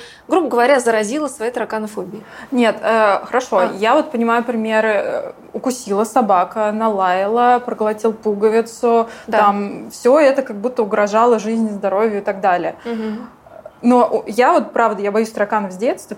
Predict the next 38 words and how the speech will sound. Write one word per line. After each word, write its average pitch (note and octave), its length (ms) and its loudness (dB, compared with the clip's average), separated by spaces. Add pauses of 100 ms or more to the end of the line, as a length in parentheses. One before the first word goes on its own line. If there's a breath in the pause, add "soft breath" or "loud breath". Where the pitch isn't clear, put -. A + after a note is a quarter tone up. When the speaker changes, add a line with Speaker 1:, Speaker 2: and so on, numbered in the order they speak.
Speaker 1:
Мгм. B3 100 -10
Speaker 2:
Первое, A3+ 300 4
что A3+ 180 -8
я F#3+ 80 -2
помню, A#3 680 2
когда G#3+ 160 0
я G3+ 60 0
испугалась, B3+ 480 2
я G#3 240 2 (100)
моюсь G#3+ 360 2
в G3 100 -14
душе, C4 380 -4
а F#3 60 -2
таракан D4+ 340 -2
ползёт A#3+ 360 0
на G#3 100 -4
стенке A3 360 -2
противоположной. G3+ 720 -4
Понятно, A3+ 300 -6
что - 160 -4
он C4 60 2
меня B3+ 120 -2
не B3+ 140 0
съест, G#3 600 -4
он G#3 100 -4
мне A3 100 -2
никак A#3+ 300 0
не B3 120 2
угрожает. A3 640 2 (140)
Speaker 1:
Мгм. A#3+ 300 -6
Speaker 2:
Но A3+ 120 4
всё, G#3+ 420 2
вот G3 260 0
у - 40 -10
меня G#3 460 -2 (260)
переключилось. G3 520 -8
А F#3 80 -4
почему? A3+ 560 -2